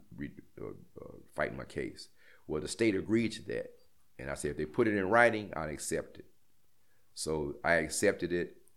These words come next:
and I was released. But the prosecutors never told the public how that happened and what happened, how did I get out.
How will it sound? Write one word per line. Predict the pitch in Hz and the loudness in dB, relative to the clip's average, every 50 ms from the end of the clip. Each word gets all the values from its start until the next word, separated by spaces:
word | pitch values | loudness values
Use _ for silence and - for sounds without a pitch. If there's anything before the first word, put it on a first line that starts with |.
| - - - - - | -20 -20 -20 -18 -12
and | - 73 78 | -6 -4 -4
I | 78 78 73 73 | -4 -4 -4 -8
was | 73 71 | -10 -8
released. | 71 82 80 80 82 73 57 - - - - - - | -6 -6 -4 -4 -4 -4 -6 -10 -16 -18 -20 -14 -12
But | 62 62 - | -12 -12 -12
the | |
prosecutors | - - - 101 98 101 - - 87 78 67 78 | -8 4 6 6 6 6 2 -2 -4 -4 -4 -4
never | 87 95 95 - | -2 -2 -2 -4
told | 76 - - 104 98 92 82 - | -4 -4 -2 0 0 0 0 -4
the | 71 | -8
public | - - 117 117 - 76 73 - - - - - - - - - - - - - - - - - - - - - - - - | -4 2 2 2 2 0 -8 -10 -12 -16 -20 -20 -20 -20 -20 -20 -20 -20 -20 -20 -20 -20 -20 -20 -20 -20 -20 -20 -20 -20 -20
how | - - - 95 90 | -14 -6 0 0 2
that | 85 90 78 78 | 4 4 2 4
happened | 98 104 104 101 - 69 73 | 4 4 4 4 2 -6 -8
and | 76 80 | -4 -2
what | 85 76 | -2 -2
happened, | 87 95 90 - - - - | 0 -2 -2 -2 -4 -14 -10
how | 80 82 78 | -4 -4 -2
did | 76 76 | -2 0
I | 76 76 | -2 -2
get | 73 76 76 80 | -4 -4 -2 -2
out. | 80 78 69 - - | -2 -2 -2 -6 -12